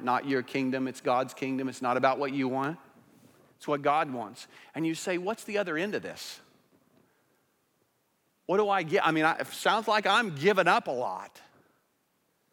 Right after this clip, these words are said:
Well, what we gain on the other side of this is we commit ourselves to being faithful to God in a recognition of what he's done for us. And what does God commit back to us? That he'll be faithful to us.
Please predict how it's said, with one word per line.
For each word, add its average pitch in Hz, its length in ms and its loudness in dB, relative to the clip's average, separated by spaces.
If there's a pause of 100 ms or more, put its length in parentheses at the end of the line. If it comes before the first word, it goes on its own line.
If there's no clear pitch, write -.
(640)
Well, 208 140 6
what 226 200 6
we 226 100 4
gain 262 480 6
on 214 160 2
the 214 140 2
other 196 180 4
side 262 480 2
of 175 160 0
this 156 420 -4 (600)
is 233 200 2
we 294 380 6
commit 262 420 4
ourselves 226 760 4
to 240 100 -6
being 233 260 0
faithful 262 560 2
to 233 140 -4
God 262 320 4
in 220 100 0
a 214 60 2
recognition 233 560 0
of 208 100 -2
what 220 200 4
he's 254 260 -4
done 233 240 4
for 208 180 0
us. 285 320 2 (240)
And 254 160 2
what 294 120 6
does 269 140 2
God 285 440 4
commit 269 340 2
back 285 260 8
to 254 120 2
us? - 720 0 (800)
That 123 160 -4
he'll 147 240 -10
be 131 100 -10
faithful 107 440 -10
to - 180 -16
us. - 500 -14